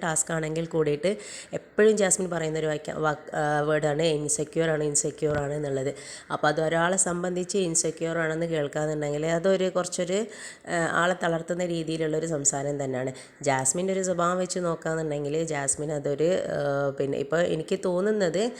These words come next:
ഒരു ഡ്രാമ പോലെ, ആ, ഡ്രാമ ആയിട്ടാണ് ചെ-, പിന്നെ സോറി പറഞ്ഞിട്ടുള്ളത് എന്നാണ്. പക്ഷേ നമ്മൾ നോക്കുമ്പോൾ വിചാരിക്കും, ആ, സോറി പ-, ആ, സോറി പറയാമെന്ന്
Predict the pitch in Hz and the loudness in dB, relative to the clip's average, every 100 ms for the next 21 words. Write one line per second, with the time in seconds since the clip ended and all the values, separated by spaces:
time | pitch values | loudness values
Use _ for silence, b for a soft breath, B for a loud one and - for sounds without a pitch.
0 | B B - 196 202 196 175 170 165 170 | B B -2 2 4 2 2 2 4 2
1 | 160 160 170 190 - - - 160 160 156 | 4 4 4 2 0 -14 -2 0 0 4
2 | 165 170 165 165 151 156 220 - - - | 4 4 2 2 2 4 2 2 0 2
3 | 165 160 151 151 165 151 156 147 143 143 | 2 2 2 4 4 4 2 2 0 -2
4 | 139 139 139 139 139 156 156 180 180 202 | -2 -2 -2 -2 -2 -2 -2 -2 0 0
5 | 190 180 190 220 214 190 185 175 190 240 | 2 2 0 0 0 0 0 0 -2 -2
6 | B B B - 151 143 151 156 170 165 | B B B -4 0 2 2 2 2 2
7 | 156 156 156 160 170 175 185 175 180 185 | 4 2 4 4 4 4 4 4 2 2